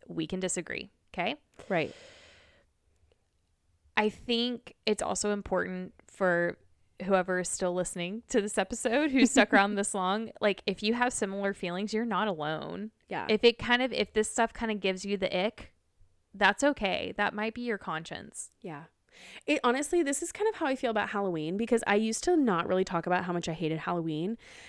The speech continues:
Speaker 2: until, honestly, until the, like, we started Grief Talk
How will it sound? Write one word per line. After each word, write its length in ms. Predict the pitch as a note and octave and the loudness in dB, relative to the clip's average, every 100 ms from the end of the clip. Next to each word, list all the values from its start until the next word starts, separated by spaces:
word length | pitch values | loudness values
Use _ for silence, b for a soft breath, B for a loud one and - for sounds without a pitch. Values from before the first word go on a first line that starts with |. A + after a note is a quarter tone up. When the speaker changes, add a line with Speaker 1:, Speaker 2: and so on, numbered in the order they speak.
| B | B
Speaker 2:
until, 800 | - G#3+ G3+ G3 F#3 E3+ E3 E3+ - _ _ _ _ | 4 4 6 6 8 6 4 0 -4 _ _ _ _
honestly, 580 | - F#3+ C4 - G4 G4 | 0 4 4 4 6 6
until 380 | - A#3 - G#3 | 4 0 0 0
the, 100 | F#3+ - _ - | 0 -2 _ -2
like, 180 | F#3+ F#3 | -2 0
we 180 | F3+ | -2
started 380 | F3+ - E3+ F3 | -2 0 2 0
Grief 240 | E3+ D#3+ - | 0 -4 -4
Talk 340 | - B3 C4+ | -2 -2 -2